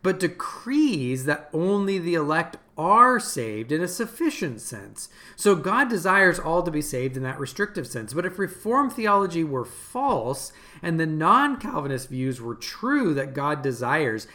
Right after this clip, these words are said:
as a first order desire that all people were saved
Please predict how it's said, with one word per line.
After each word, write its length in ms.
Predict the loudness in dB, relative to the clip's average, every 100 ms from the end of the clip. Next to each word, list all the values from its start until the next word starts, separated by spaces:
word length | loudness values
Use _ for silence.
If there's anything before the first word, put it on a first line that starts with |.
| -10
as 180 | -2 2
a 100 | 2
first 840 | 0 -12 -14 0 2 2 0 -10 -18 _ _ _
order 460 | 6 6 6 6 6
desire 800 | 2 2 2 2 0 -6 -14 -20 _ _ -20 -20 -2
that 320 | 0 0 -8 _
all 440 | 4 6 6 2
people 580 | 0 -4 -4 0 2 2
were 220 | 4 0
saved 880 | 0 -4 0 2 2 -2 -8 -14 -20